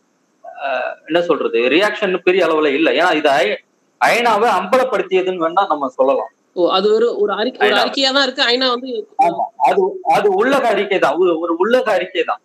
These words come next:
Speaker 1: அந்த அடிப்படையில, அந்த உள்ளக அடிப்படையில, அறிக்கை அடிப்படையில ஐநா வேண்டுமானா ந-, நடவடிக்கை எடுக்கலாம்.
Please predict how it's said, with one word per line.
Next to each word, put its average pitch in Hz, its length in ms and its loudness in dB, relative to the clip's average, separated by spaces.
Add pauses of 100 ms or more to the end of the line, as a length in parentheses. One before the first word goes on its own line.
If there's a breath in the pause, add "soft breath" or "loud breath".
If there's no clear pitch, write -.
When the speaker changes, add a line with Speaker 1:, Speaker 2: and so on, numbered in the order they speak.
Speaker 1:
அந்த 147 340 2
அடிப்படையில, 196 480 2
அந்த 160 360 0
உள்ளக 185 360 2
அடிப்படையில, 170 600 0 (400)
அறிக்கை 190 320 2
அடிப்படையில 175 680 2
ஐநா 226 300 2
வேண்டுமானா 202 500 0
ந-, 156 400 0
நடவடிக்கை 160 500 0
எடுக்கலாம். 147 400 -2